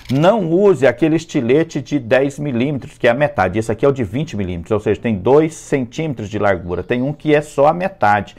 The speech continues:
Aquele estilete é muito mole. Quando você vai cortar, ele dá uma tremida ali, uma balançada, e aí você acaba não conseguindo fazer um corte preciso.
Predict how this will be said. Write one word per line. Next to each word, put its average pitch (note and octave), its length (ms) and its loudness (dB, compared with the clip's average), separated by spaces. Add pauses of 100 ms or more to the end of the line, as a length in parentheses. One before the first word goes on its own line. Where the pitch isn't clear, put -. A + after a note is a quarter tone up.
(260)
Aquele C3+ 380 0
estilete D3 500 -2
é A#2 40 2
muito D3+ 280 -4
mole. C3+ 440 4
Quando C#3 260 -4
você C#3 300 -2
vai C3+ 160 0
cortar, C3+ 460 2
ele D#3 100 -6
dá C3 180 2
uma D#3+ 160 0
tremida C3 600 0
ali, A#2 140 2
uma B2 140 4
balançada, C#3 720 0 (280)
e A#2 80 2
aí B2+ 140 4
você C#3 320 -2
acaba C#3 580 2 (300)
não B2 260 2
conseguindo B2 480 -2
fazer A#2 320 -2
um B2 60 -6
corte A2+ 340 2
preciso. B2 580 -6